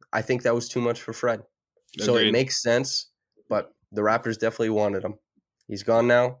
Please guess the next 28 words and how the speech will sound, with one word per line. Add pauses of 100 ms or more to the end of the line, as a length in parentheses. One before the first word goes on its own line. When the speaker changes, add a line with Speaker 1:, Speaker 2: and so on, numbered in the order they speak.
(500)
Speaker 1:
One
of
the
greatest
players
to
ever, (880)
to (160)
ever
do
it (580)
in
Toronto. (720)
Like,
top
ten
Raptor. (680)
There
you
go. (300)
Speaker 2:
Yeah. (220)
Speaker 1:
Bet
on
yourself. (320)
Got
a
crazy
bag.